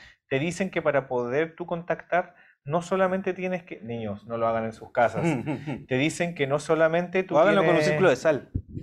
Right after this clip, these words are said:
Speaker 1: Claro. No, no solamente tú tienes que, em, dejar grabando, sino que tú tienes que dejar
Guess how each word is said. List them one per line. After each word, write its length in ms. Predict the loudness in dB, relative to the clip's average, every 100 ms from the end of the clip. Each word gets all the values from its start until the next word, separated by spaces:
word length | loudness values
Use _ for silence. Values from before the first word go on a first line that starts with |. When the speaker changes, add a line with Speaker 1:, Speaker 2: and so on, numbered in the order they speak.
| -14 -18 -8
Speaker 1:
Claro. 360 | 2 2 2 -4 _ _ _ _
No, 380 | 2 6 6 4
no 140 | 0
solamente 500 | 0 0 2 2 0
tú 140 | -2 -2
tienes 340 | 0 0 0
que, 1300 | -2 0 2 2 0 0 -2 -4 -4 -4 -4 -4 -6 -6
em, 840 | -4 -4 -6 -10 -8 -10 -14 -20 -20 _ _ _ _ _ _ _ _ _ _ _
dejar 340 | -4 0 2 2
grabando, 640 | 4 4 4 0 -8 -12 _ _ _ _
sino 720 | -16 -12 -6 -2 -2 -2 -6 -10
que 80 |
tú 140 | -8 -6
tienes 280 | -4 -4 -4
que 140 | -4
dejar 600 | -4 -2 2 2 0 _